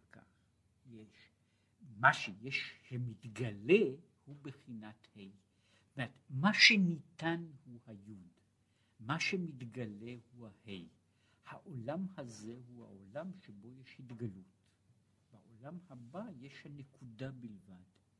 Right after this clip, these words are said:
וזה מה שהוא אומר, שבחינת, שמקור ושורש התהוות בחינה זו, הוא על ידי היוד. אז יש יוד, ואחר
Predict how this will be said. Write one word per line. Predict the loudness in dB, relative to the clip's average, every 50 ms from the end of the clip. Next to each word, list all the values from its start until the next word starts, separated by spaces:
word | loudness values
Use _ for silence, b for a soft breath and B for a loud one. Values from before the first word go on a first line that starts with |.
| _ _ _ _ _ _ _ _ _
וזה | -20 -20 -20 -20
מה | -20 -20 -20
שהוא | -20 -20 -14 -10 -8
אומר, | -8 -8 -4 2 6 6 8 6
שבחינת, | 8 10 12 12 12 12 12 10 8 6 4 0 8 10 10 10 10 6 -4 -14 -14 -12 -12 -12
שמקור | -12 -12 -12 -12 -12 -12 -14 -18 -18 -20 _ _ 10 12 12 12 12 10 4
ושורש | -8 -18 -20 -20 -10 -2 0 0 0 0 -2 -8 -14 -20 -20 -20 b b b b b b b b -8
התהוות | -8 0 0 0 0 0 -4 -10 -8 -8 -10 -10 -10 -14
בחינה | -16 -14 -16 -16 -16 -16 -14 -14 -14 -14 -16 -20 -20 -20
זו, | -20 -20 -20 -20 _ _ _ _ _ _
הוא | -20 -18 -16 -14
על | -14 -12
ידי | -12 -12 -12 -14 -16 -20 -20 -16
היוד. | -14 -14 -12 -12 -14 -16 -18 -20 -20 b b b b b b b b
אז | -20 -12 -10
יש | -8 -8 -8 -8 -8
יוד, | -4 -2 -2 -2 -2 -4 -8 -12 -18 -20 -20 _ _ _ _ _ _ _ _
ואחר | -20 -20 -20 -16 -12 -12